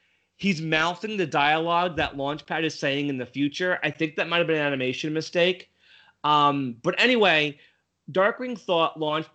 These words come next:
uh, Goslin ran away because he wouldn't let her fight crime with him.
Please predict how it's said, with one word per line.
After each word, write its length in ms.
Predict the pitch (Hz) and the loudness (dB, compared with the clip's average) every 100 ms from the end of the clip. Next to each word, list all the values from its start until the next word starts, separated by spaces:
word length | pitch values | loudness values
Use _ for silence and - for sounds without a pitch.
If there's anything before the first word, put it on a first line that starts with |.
| - | -4
uh, 140 | 147 | -2
Goslin 560 | 139 156 156 180 165 147 | 0 4 4 2 -2 -2
ran 180 | 147 143 | -2 -2
away 440 | 131 127 104 92 123 | -2 -2 -4 -6 -12
because 360 | 120 143 131 | -6 -6 -6
he 100 | 143 | -6
wouldn't 460 | 131 127 147 151 - | -4 0 0 -2 -6
let 260 | 143 139 | -4 -4
her 340 | 127 127 110 - _ _ - | -4 -6 -6 -10 _ _ -4
fight 180 | 131 - | -4 -2
crime 300 | 143 131 127 | -4 -2 -4
with 160 | 123 | -6
him. 160 | 113 | -8